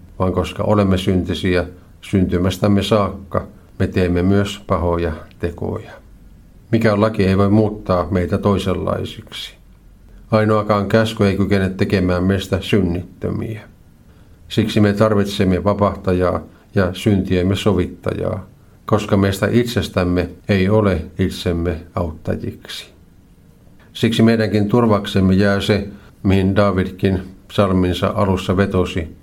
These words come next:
eli Jumalan armo. Armosta Jumala lähetti poikansa maailmaan, jotta me synnistämme huolimatta saisimme elää. Vaikka mitä tekisimme, me emme voi pestä pois itsestämme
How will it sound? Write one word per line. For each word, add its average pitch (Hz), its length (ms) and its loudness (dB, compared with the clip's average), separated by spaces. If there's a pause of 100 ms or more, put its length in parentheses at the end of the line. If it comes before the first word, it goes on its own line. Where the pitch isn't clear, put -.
(180)
eli 87 360 -2
Jumalan 92 580 0 (100)
armo. 85 520 -2 (1200)
Armosta 113 440 2
Jumala 95 340 4
lähetti 92 300 0
poikansa 95 500 2
maailmaan, 92 720 0 (160)
jotta 95 360 -2
me 98 240 2 (320)
synnistämme 92 720 0
huolimatta 92 840 -2 (380)
saisimme 87 840 -2 (180)
elää. 90 340 -2 (920)
Vaikka 110 260 2
mitä 110 260 2
tekisimme, 104 680 2 (240)
me 98 160 2
emme 98 220 2
voi 101 140 2
pestä - 380 0
pois 95 380 -2
itsestämme 90 760 -2